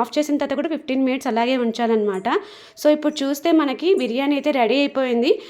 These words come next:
మెతుకు మెతుకు బాగా ఉడికింది. మనకి తర్వాత పన్నీర్, ఈ ముక్కలు అన్నీ కూడా చాలా బాగా ఉడికాయన్నమాట. అన్ని కూరగాయ పప్పులు కూడా మనకి బాగా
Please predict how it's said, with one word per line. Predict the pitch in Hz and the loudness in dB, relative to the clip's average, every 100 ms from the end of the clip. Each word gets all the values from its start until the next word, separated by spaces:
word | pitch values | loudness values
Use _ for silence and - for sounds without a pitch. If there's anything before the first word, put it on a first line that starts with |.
| - - | -12 -2
మెతుకు | 247 254 339 339 | -2 0 4 6
మెతుకు | 302 240 359 247 240 | 4 2 0 2 4
బాగా | 220 269 330 | 4 6 4
ఉడికింది. | 294 254 262 254 285 440 - - _ _ - 269 | 2 0 0 4 6 6 4 -18 _ _ -4 2
మనకి | 311 330 392 480 - | 2 6 4 4 2
తర్వాత | 285 277 349 | 2 4 4
పన్నీర్, | 294 254 277 294 285 | 4 2 2 2 2
ఈ | 262 | 0
ముక్కలు | 247 311 285 | 0 2 4
అన్నీ | 254 285 311 | 4 2 4
కూడా | 294 320 285 | 4 2 2
చాలా | 247 254 294 262 | 2 4 2 4
బాగా | 254 247 370 403 | 4 6 4 4
ఉడికాయన్నమాట. | 262 254 262 226 214 202 208 214 | -2 -2 0 0 2 2 2 2
అన్ని | 294 339 370 381 - - | 6 8 8 4 -8 -4
కూరగాయ | 294 302 311 311 302 302 285 277 233 - - | 2 4 4 6 6 4 2 0 -4 -6 -4
పప్పులు | 269 269 277 269 | -2 -2 -2 2
కూడా | 311 | 4
మనకి | 359 294 381 247 | 4 4 2 4
బాగా | 240 262 | 4 4